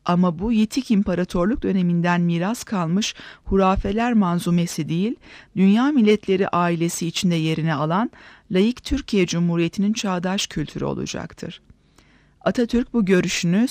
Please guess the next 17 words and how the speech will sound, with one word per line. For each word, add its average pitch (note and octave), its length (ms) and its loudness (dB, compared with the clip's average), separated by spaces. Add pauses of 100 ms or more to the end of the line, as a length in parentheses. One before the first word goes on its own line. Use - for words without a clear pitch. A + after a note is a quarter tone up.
şu - 160 -4
sözleriyle E3 560 -2
dile D3+ 180 -2
getirmiştir. - 800 -6 (580)
"Eski G3+ 380 -2
devrim F#3 480 4
dine F#3 240 2
karışmış F3+ 580 -2
masallarından, D#3+ 920 0 (360)
yaratılış F3+ 680 2
ve A3 160 0
varlığımızla F3 640 0
ilgili D#3+ 400 -2
olmayan F#3+ 520 2
fikir F#3+ 400 -4
ve F3+ 80 0
inançlardan, D#3 920 -2